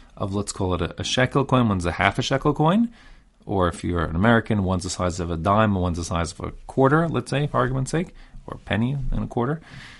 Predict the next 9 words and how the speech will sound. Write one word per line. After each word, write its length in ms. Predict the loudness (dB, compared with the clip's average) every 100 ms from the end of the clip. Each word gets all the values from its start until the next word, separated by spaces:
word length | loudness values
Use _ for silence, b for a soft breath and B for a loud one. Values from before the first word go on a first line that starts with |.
| B
Um, 420 | 4 4 6 2 -4 -16
so, 520 | -6 4 6 6 4 -4 -20 _ _
so 200 | -4 0
what 80 | 4
happens 280 | 6 4 4
is 280 | 4 2 -4
th-, 120 | -10 -6
they 220 | 4 4
both 500 | 6 6 6 2